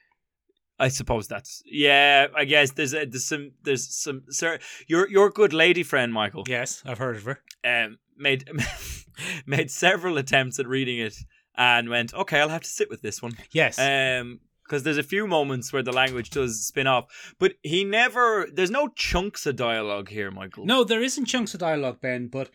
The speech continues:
Speaker 2: um, I went to school, you see, and when I studied Irish in
Speaker 1: Good
Speaker 2: school,
Speaker 1: man.
Speaker 2: I didn't learn almost any of these words.
Speaker 1: Oh.
Speaker 2: So I did not know, Ben,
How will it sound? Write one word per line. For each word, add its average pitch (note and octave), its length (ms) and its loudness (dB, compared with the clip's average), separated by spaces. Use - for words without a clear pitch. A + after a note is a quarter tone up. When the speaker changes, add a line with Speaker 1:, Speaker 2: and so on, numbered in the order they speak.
Speaker 2:
um, D3 260 -2
I G#3+ 140 4
went A3+ 200 -2
to C3+ 80 -10
school, E3+ 340 -6
you A#2 80 -6
see, - 300 -12
and C3+ 140 -10
when C#3+ 100 -10
I F#3+ 180 -2
studied D#3+ 340 -6
Irish C#3+ 300 -2
in B2+ 60 -8
Speaker 1:
Good - 60 -8
Speaker 2:
school, B2+ 280 0
Speaker 1:
man. A#2 240 -6
Speaker 2:
I G3+ 220 4
didn't E3+ 260 -2
learn D3 300 -2
almost F#3+ 380 -2
any F#3 240 -2
of A2 120 -2
these A2+ 200 -4
words. A2 480 -8
Speaker 1:
Oh. A2 440 -12
Speaker 2:
So C3+ 580 -2
I G#3+ 180 0
did C#3+ 180 -8
not D#3 240 -2
know, D#3 240 2
Ben, G#2 340 -8